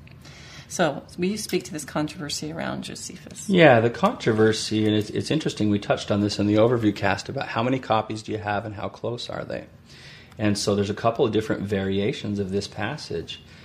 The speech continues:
Speaker 2: Um, and in, in another, you know, variation, when, when you look at it, there's some things it says, for instance, when it talks about Jesus,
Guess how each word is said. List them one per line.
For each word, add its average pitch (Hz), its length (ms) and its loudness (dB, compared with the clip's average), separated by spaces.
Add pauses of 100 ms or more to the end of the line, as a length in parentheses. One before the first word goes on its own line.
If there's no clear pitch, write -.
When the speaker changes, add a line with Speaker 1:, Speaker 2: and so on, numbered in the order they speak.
(220)
Speaker 2:
Um, 98 560 -2
and 98 400 -4
in, 98 260 -2
in 101 140 -2
another, 110 480 2
you 101 120 -2
know, 98 100 0
variation, 101 760 0
when, 98 220 -2
when 101 180 0
you 98 120 -2
look 135 240 -4
at 101 180 -2
it, 92 160 -6
there's 101 220 0
some 101 160 -2
things 101 280 -2
it - 140 -6
says, 101 420 -4 (300)
for 104 100 -4
instance, 104 320 -4
when 101 80 -4
it - 80 -8
talks 104 320 -4
about 104 340 -2
Jesus, 98 580 -4